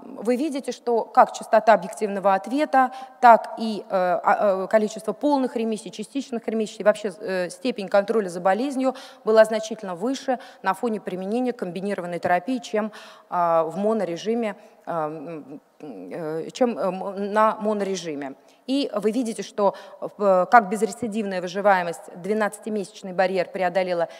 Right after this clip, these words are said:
пятьдесят пять против тридцати пяти процентов пациентов, в, в отношении общей выживаемости восемьдесят процентов против семидесяти процентов пациентов. Все мы любим с вами,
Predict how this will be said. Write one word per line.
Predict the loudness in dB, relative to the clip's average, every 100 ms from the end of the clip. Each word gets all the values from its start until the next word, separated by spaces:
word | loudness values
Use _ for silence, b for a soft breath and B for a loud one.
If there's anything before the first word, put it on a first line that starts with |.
| B -14
пятьдесят | -12 -4 2 2 0 B B 0
пять | 2 2
против | -2 -2 -2
тридцати | -4 -4 -8
пяти | -8 -6 2
процентов | 2 2 -2 -6 -10
пациентов, | -12 -8 -8 -6 -8 -10 _ -8
в, | -8 -6 -6 -4
в |
отношении | -4 -4 -4 -6 -6
общей | -6 -6 -8
выживаемости | -2 4 4 4 -6 -8 B B
восемьдесят | -2 -2 0 -6 -6 -2
процентов | 0 0 -2 -6 -8
против | -6 -6 -8
семидесяти | -14 -12 -12 -14
процентов | -4 -4 -4 -10 -12
пациентов. | -16 -12 -8 -8 -10 -18 B B B B B
Все | -8 0
мы | 2
любим | 4 4 2 0
с | -2
вами, | 0 2 2 -2